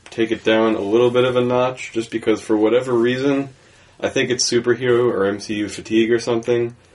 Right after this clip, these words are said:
I'm just not enjoying these movies as much. Like, I under-, I saw the movie, and I saw what they were doing differently, and I'm like,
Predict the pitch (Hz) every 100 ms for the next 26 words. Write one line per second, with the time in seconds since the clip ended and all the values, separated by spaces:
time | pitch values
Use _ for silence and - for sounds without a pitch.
0 | _ - 107 110 104 107 101 104 101 101
1 | 101 95 101 98 98 90 85 90 90 -
2 | 95 90 - - _ _ - 107 113 107
3 | 101 101 - 127 127 123 127 120 117 113
4 | 113 98 98 92 - 113 107 104 101 92
5 | _ 104 107 101 95 101 92 90 101 101
6 | 95 90 90 90 85 87 85 78